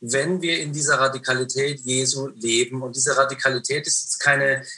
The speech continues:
keine grausame Radikalität, sondern eine Radikalität der Liebe. Und ich stelle fest, dass also in meinem Umfeld, und ich bin auch ein ganz einfacher Mann, aber in meinem Um-, Umfeld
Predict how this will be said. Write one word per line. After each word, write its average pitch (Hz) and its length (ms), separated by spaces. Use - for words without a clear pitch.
keine 135 420
grausame 170 800
Radikalität, 151 800
sondern 135 300
eine 131 280
Radikalität 127 880
der 127 80
Liebe. 120 460
Und 135 160
ich 170 100
stelle 185 300
fest, 170 480
dass - 400
also 123 220
in 120 160
meinem 165 440
Umfeld, 165 800
und 139 80
ich 127 140
bin 135 100
auch 151 240
ein 165 140
ganz 151 200
einfacher 147 520
Mann, 143 480
aber 135 160
in 139 100
meinem 151 300
Um-, 185 320
Umfeld 165 640